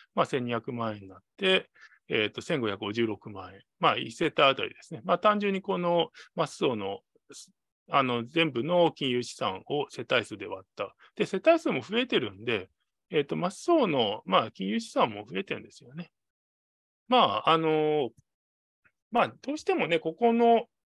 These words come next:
世帯数が爆発的に増えてる。まあ、これおそらく株式投資とか不動産投資とか仮想通貨とかで、まあ、大儲けされた方が富裕層、超富裕層になったこ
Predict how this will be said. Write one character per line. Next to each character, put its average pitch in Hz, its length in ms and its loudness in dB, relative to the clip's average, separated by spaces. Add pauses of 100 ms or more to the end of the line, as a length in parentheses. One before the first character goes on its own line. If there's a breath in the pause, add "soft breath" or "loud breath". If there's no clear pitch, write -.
(120)
世 208 200 -4 (100)
帯 330 140 6
数 214 200 -2
が 117 260 2 (340)
爆 147 240 -2
発 226 140 -4
的 240 180 -8
に 220 80 0
増 220 140 0
え 208 80 2
て 156 120 -4
る。 104 260 -14
ま 165 120 0
あ、 - 60 0
こ 262 160 -4
れ 339 80 -2
お 320 100 2
そ 349 140 0
ら 294 100 4
く 185 260 0 (340 loud breath)
株 185 260 0
式 - 180 -10
投 208 180 4
資 185 100 -6
と 147 120 -4
か 123 140 -2
不 143 100 -2
動 143 160 2
産 143 220 -4
投 143 160 0
資 - 80 -10
と 123 100 -8
か 131 160 -2
仮 117 160 -4
想 127 160 -2
通 120 220 -8
貨 - 140 -10
と 107 140 -14
か 113 160 -4
で、 175 400 4 (260 loud breath)
ま 110 500 2
あ、 - 20 -20 (280)
大 143 160 -2
儲 127 180 -2
け 107 160 -4
さ 113 160 -4
れ 104 120 -4
た 107 160 -4
方 123 380 -2
が 170 320 6
富 151 120 -4
裕 131 160 0
層、 107 280 -6
超 117 500 -4
富 104 80 -12
裕 110 180 -4
層 104 220 -12
に 95 200 -16 (280)
な 120 140 -6
っ - 40 -16
た 104 120 -10
こ 104 140 -12